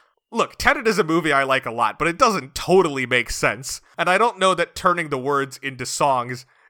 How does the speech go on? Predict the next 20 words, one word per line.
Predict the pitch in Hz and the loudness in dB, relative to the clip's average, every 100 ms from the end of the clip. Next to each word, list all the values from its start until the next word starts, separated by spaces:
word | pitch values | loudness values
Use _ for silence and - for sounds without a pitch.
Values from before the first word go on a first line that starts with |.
| - | -6
is | 143 | -6
gonna | 127 151 | -2 -4
make | 131 147 | 0 -2
it | 147 - | -2 -6
work | 131 120 | -6 -6
more. | 127 165 180 110 208 233 _ _ _ | -4 0 2 2 -4 -6 _ _ _
And | - | -4
it | 180 | 0
might | 202 220 | 0 0
just | 196 - | -2 -6
be, | 170 | -4
like, | 151 147 - _ | -2 -4 -8 _
use | 135 196 214 156 | -4 -2 -2 -4
the | 165 | -6
story | - - 175 170 156 151 | -6 -2 0 0 0 -2
and | 143 143 123 | -4 -6 -6
the | 120 | -8
movement | 123 143 113 113 110 - - _ _ _ _ - | -4 -4 -4 -8 -8 -14 -20 _ _ _ _ -6
and | 123 117 | -6 -6
sound | - - 170 113 113 135 | -2 0 2 -2 -6 -10